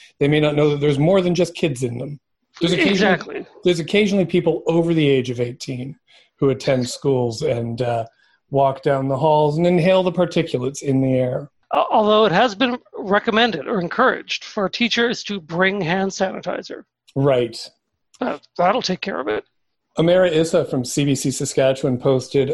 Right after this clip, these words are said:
Speaker 1: on Twitter some, uh, quotes from the press conference today that I didn't see in other coverage. Uh, one was from, uh, Chief Medical Officer, uh, Doctor Shahab,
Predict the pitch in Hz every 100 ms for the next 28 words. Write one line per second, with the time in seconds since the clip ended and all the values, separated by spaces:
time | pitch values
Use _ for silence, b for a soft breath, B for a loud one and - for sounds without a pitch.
0 | - 127 123 120 - 135 131 123 - 135
1 | 127 123 131 127 120 - 165 139 - -
2 | 139 127 127 131 - 139 127 131 127 -
3 | 143 135 131 - B B 156 147 143 147
4 | 143 - 143 139 127 120 143 139 139 127
5 | 120 - _ _ _ - 147 143 147 151
6 | 156 185 185 170 - 180 160 147 147 147
7 | 139 - 165 - 147 143 151 139 127 139
8 | - 139 135 131 127 127 131 156 147 143
9 | 139 143 - 127 139 135 127